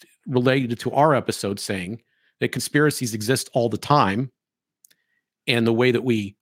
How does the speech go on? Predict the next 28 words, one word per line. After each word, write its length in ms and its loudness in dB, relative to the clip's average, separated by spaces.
undo 360 2
them 280 -4
is 220 -2
we 400 -4
find 340 4
ways 500 0
to 100 -6
make 180 2
it 200 -4
easy 600 0
for 140 0
people 300 2
to 180 2
anonymously 760 2
report 680 -2
the 80 2
real 540 4
conversations 680 0
that 80 -10
occurred. 300 -12
Get 180 4
us 120 2
the 80 -4
transcript 580 0
of 80 -2
the 60 -6
conf-, 400 0
uh, 100 -6